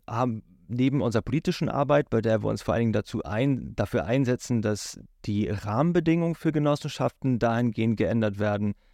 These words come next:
dass Genossenschaften überhaupt erstmal die Dinge, die sie tun müssen, digital machen dürfen.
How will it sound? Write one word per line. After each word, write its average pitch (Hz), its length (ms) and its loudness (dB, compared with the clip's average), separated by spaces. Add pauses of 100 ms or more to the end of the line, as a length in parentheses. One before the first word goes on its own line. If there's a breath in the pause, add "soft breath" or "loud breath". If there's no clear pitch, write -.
(120)
dass 104 220 -2
Genossenschaften 107 720 0
überhaupt 101 460 -2
erstmal 104 480 2
die 135 180 -4
Dinge, 110 320 2
die 104 140 0
sie 98 180 -4
tun 151 300 0
müssen, 104 320 0
digital 98 420 -2
machen 87 400 -4
dürfen. 180 500 2